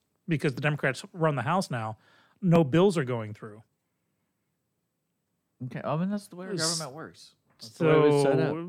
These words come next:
Speaker 1: my, just my friendly suggestion is, is put up a candidate who <laughs> I, I honestly don't know who the Democratic candidate is gonna be. My s-, my gut says right now it's gonna be Biden, which would be interesting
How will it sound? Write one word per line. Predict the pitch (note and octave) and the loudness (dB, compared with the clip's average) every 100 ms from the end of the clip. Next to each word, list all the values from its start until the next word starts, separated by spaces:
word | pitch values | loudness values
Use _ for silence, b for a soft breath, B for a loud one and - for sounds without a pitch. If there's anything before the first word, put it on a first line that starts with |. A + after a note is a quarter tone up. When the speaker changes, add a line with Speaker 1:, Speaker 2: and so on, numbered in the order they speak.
| G#3 | -6
Speaker 1:
my, | B3+ G#3 | -2 -2
just | E3 F#3 - | 0 -2 0
my | E3+ | 0
friendly | C#3 G#3+ D#4+ | 2 0 2
suggestion | - E3 B2+ C3 - D3+ D3 D3 | 0 0 0 0 0 -2 -4 -2
is, | D3 D3 C#3+ C3 - | 2 2 2 0 -4
is | C#3 B2 | -6 -6
put | - F3+ | 0 0
up | G#3 | 0
a | G#3+ | -4
candidate | - E3+ D3+ C#3+ C#3+ F3 - - _ _ _ _ _ _ - - | -4 -2 0 0 0 0 -4 -18 _ _ _ _ _ _ -14 -2
who | D3 D3 | 2 4
<laughs> | B3 - C4 C4 A3+ - - - - | 2 4 2 2 0 0 -6 -12 0
I, | E3+ E3+ | 2 4
I | D3 F3 D#3 | 4 4 4
honestly | G#3 G3+ E3 | 0 0 -2
don't | E3 | 0
know | E3 | 2
who | D#3 | 0
the | |
Democratic | C3+ C3+ D3 B2+ A#2 | 0 -4 -4 -6 -6
candidate | C#3 B2 | -8 -8
is | |
gonna | A#2 A#2+ | -10 -10
be. | B2 C#3 A2 _ _ _ - | -8 -8 -10 _ _ _ 2
My | E3+ | 4
s-, | D3+ F#3 | 4 2
my | F3+ | 2
gut | D#3 G#3+ G#3+ | 4 2 2
says | F#3 C#3+ - | 0 -2 -2
right | C#3 C3+ | -2 -2
now | C#3 C#3 | -2 -4
it's | - | -4
gonna | B2+ | -6
be | G#2 | -6
Biden, | G2+ G#2+ A2 B2+ C3+ _ _ _ _ _ _ _ _ _ | -6 -4 -4 -6 -8 _ _ _ _ _ _ _ _ _
which | F3 - | -6 -2
would | D3 | 0
be | C3 | 2
interesting | A#2+ A#2 A#2 C3 C#3 | 0 -2 -4 -4 -6